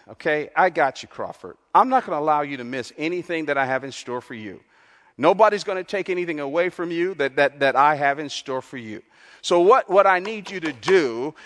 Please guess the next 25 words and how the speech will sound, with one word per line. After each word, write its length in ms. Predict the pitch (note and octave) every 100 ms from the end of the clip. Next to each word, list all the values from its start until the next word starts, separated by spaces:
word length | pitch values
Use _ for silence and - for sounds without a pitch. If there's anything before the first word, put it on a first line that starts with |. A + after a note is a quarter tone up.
| -
is 280 | - F3+ D#3+
to 100 | E3+
treat 500 | C3+ - C4 D4+ C4+
people 500 | - C#3+ - C#3 E3+
as 360 | F3+ E3+ E3+ -
if 300 | A3+ A3+ -
they're 160 | E3 D#3
more 220 | D3+ E3
important 480 | E3+ - A3 A3+ C3+
than 140 | B2
you." 200 | A#2 G2+
They, 240 | G#2 D3 E3+
yeah, 180 | D3 C#3+
they're 180 | C3+
not 280 | C3 C3 C3
more 140 | D3+ D#3
important 360 | D3 F#3 F#3
than 120 | F#3
you, 260 | F#3+ G3 C4+ - _ _ _ _ _
but 180 | F#3+ -
you 80 | C4+
treat 460 | - - F4 -
them 200 | - E3
that 240 | C3+ B2 -
way. 340 | A2+ G#2+ D2+